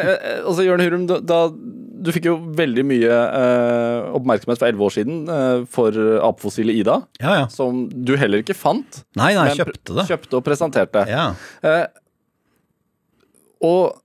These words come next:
Speaker 1: hvorfor fikk det så mye oppmerksomhet?
Speaker 2: Nei, det, vi gikk jo ut skikkelig høye og mørke da. Ordentlig,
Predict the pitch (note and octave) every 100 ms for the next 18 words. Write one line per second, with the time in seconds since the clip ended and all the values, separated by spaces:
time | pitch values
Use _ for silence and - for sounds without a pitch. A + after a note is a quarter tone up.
0 | _ _ - - C#3+ C3+ A3+ C#3 C3 C#3+
1 | F#3 D#3+ D3 A#2+ - A#3 - - _ _
2 | _ _ _ _ _ _ - - - -
3 | - _ _ _ G#2 F#2 G2 F#2+ G2 G2+
4 | G#2+ G#2+ A2 A2 G2+ F#2+ - - A#2+ A#2
5 | - B2 - F#2+ G#2 G2 G2 F#2+ - C3+
6 | F#3 - - A#3+ - - A2 G#2+ E3 F3
7 | F3+